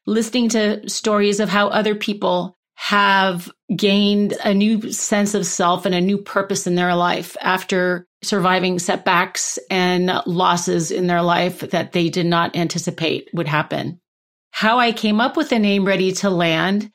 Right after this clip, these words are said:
is I found that after a number of setbacks, I always felt like I was circling an airport.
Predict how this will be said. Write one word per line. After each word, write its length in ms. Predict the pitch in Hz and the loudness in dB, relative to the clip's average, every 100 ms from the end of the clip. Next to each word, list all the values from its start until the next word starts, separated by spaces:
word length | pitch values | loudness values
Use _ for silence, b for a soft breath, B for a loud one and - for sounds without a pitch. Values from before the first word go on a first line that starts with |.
| - | -2
is 560 | 202 185 180 202 196 - | 0 2 2 0 -2 -2
I 200 | 196 190 | 2 2
found 560 | 214 214 185 180 175 180 - | 2 2 2 2 2 0 -4
that 500 | 175 180 175 156 - - | 0 2 2 0 -4 -2
after 380 | 185 185 202 185 | 0 0 0 2
a 60 | |
number 280 | 180 190 202 | 2 2 2
of 100 | 185 | 0
setbacks, 880 | - 170 156 180 170 196 - - - b b b - | -2 -4 -2 0 2 0 -4 -10 -12 b b b -4
I 140 | 196 | 0
always 220 | 208 233 | 2 0
felt 180 | - 226 | 0 0
like 160 | 208 208 | 0 0
I 80 | 196 | 0
was 180 | 196 | 0
circling 460 | 196 190 185 196 175 | 0 -2 -2 0 2
an 80 | 160 | 2
airport. 600 | 160 165 - 104 - - | 0 -2 -4 -6 -6 -14